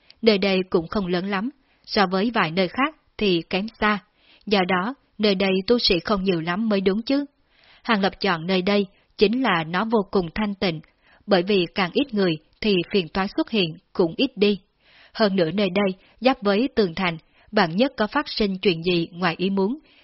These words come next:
thì Hàng Lập cũng đã chuẩn bị đến tiện biệt đào thoát. Dù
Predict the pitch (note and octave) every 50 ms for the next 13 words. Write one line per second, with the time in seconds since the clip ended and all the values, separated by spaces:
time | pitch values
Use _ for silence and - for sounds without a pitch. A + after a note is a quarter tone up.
0 | _ _ - A#3 G3+ G#3+ G3 E3+ E3 F#3 F3+ - - _ _ - F#3+ E3+ F3 F3
1 | E3 - - F3 D#3+ F#3 F#3+ F3 D#3+ D#3+ D#3+ F3 F3 G#3+ C4+ C#4+ - A3+ F#3+ D3+
2 | D#3 D#3+ F#3 E3+ - - F#3 F3 D3+ C#3+ - G#3+ A#3 C#4+ D4+ _ _ _ _ _
3 | _ _ _ _ - - _ - G3+ G3+ E3+